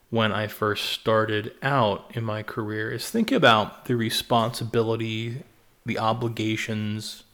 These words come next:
and the ethics of the work that I do. Now, I don't think that I have done anything super unethical in my career, but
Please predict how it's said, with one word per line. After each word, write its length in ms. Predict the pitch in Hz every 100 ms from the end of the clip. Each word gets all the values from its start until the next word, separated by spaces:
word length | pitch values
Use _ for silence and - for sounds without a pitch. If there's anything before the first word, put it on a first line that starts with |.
| -
and 220 | 113 110
the 120 | 110 -
ethics 520 | - - 104 - -
of 240 | - 110 123
the 80 |
work 340 | 147 151 139 -
that 140 | 107
I 140 | 92 95
do. 260 | - - - _ _ _ _ _ _ _ _ _ _ - - - - _ _ _ _ _ _ -
Now, 320 | 131 - - - - _ _ _ _ _ _ -
I 540 | 127 139 151 147 143 135
don't 240 | 117 117
think 360 | - 107 117 -
that 300 | 117 101 92
I 100 | 101
have 220 | 104 104
done 260 | 101 101 101
anything 500 | 101 101 101 101 101
super 560 | - 113 - 101 104
unethical 880 | - 101 - 107 - 110 98 98 92
in 100 | 104
my 280 | 101 95 -
career, 760 | - - 104 156 113 117 190 - - - - - _ -
but 560 | 139 147 139 - _